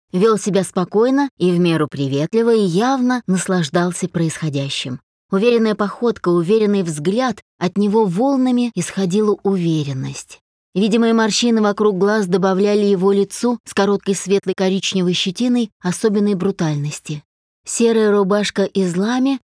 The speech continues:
переливчатая ткань с металлизированной нитью, похожая на шелк. Расстегнута на две верхние пуговицы и заправлена в черные брюки с широким ремнем.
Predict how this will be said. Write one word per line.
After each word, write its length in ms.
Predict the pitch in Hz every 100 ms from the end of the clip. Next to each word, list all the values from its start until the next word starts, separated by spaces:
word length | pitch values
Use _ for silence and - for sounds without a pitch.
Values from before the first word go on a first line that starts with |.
| _
переливчатая 760 | 220 214 226 226 - 202 - 180
ткань 360 | - 240 302 285
с 80 | -
металлизированной 920 | 247 254 247 233 254 254 214 214 208
нитью, 440 | 214 285 - 294
похожая 560 | 262 185 - 220 233 254
на 160 | 247 240
шелк. 520 | - 156 156 - - _ -
Расстегнута 640 | 196 208 277 240 240 240
на 140 | 226 202
две 200 | 202 214
верхние 400 | 202 - 196 190
пуговицы 580 | 240 233 240 226 226 - _
и 80 | 202
заправлена 580 | 190 208 254 247 240 226
в 60 | -
черные 480 | 233 233 220 208
брюки 460 | 175 190 254 233 226
с 40 |
широким 540 | - 214 202 214 226 208
ремнем. 560 | 202 196 160 139 131